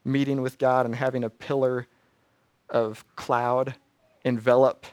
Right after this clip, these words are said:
the entrance to where you met him. But then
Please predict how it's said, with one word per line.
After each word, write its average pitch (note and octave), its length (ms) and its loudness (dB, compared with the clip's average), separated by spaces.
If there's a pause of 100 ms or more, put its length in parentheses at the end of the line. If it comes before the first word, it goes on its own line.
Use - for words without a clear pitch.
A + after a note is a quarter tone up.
(100)
the C3+ 160 -4
entrance C3 500 -4
to C3+ 120 -8
where B2 120 -2
you B2 140 -6
met B2 320 -2 (400)
him. C3+ 360 -4 (3500)
But C#3 180 0
then F3+ 320 0